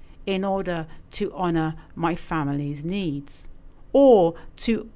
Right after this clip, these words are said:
in order to honor whatever else is going on in your world, in order to honor the fact that I need some quiet time, in order to honor the fact that I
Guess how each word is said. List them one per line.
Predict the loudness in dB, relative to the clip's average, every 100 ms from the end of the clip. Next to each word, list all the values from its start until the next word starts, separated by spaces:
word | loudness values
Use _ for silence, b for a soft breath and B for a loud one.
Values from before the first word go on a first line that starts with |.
| -10 -4
in | 0
order | 2 2 2
to | 0 -2 -6 -4
honor | -2 0 0 -4 -10
whatever | 0 0 0 -2 -4 0 0 0
else | -2 -2 -6
is | -6
going | 0 2 2
on | 0 0 -2 -2 -6
in | -2 2
your | 2 2
world, | 0 0 0 -2
in | -4
order | -2 -2
to | -4 -8 -6
honor | -4 -4
the | -6
fact | -6 -8 -6
that | -4
I | -2
need | -2 -2 -2 -4
some | -6 -6 -4
quiet | -4 -2 -2 -4 -8
time, | -10 -8 -4
in | -4
order | -4 -6
to | -6
honor | -4 -4
the |
fact | -6 -2 -4 -4
that | -10 -8
I | -6 -6